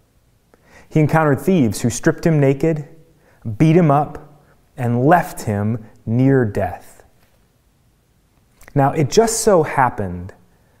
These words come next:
that a priest was coming by that same road, and when he saw the injured man, he crossed to the other side,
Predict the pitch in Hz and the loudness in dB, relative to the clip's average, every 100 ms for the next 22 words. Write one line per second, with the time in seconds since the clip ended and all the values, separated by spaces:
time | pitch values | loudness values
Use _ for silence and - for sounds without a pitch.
0 | _ 139 151 - 240 220 - - - - | _ -4 -4 2 2 2 -2 -16 -20 -20
1 | _ _ _ _ _ 127 - 196 190 180 | _ _ _ _ _ -6 0 2 4 6
2 | 190 175 165 - - 185 185 196 196 180 | 4 4 2 2 -2 0 2 2 2 0
3 | 147 160 143 120 113 143 156 156 147 - | 2 4 4 2 0 0 0 0 -4 0
4 | 196 247 220 208 202 202 190 165 151 135 | 2 4 2 2 2 2 0 0 0 2
5 | 135 131 131 196 202 208 202 196 - - | 2 0 -2 -2 0 2 0 -2 -8 -20
6 | _ _ _ _ _ _ _ _ _ _ | _ _ _ _ _ _ _ _ _ _
7 | _ _ _ - 139 143 - - 135 135 | _ _ _ 0 2 2 -4 -4 -2 0
8 | 127 - 110 104 104 101 98 | -2 -4 -2 0 -2 -4 -8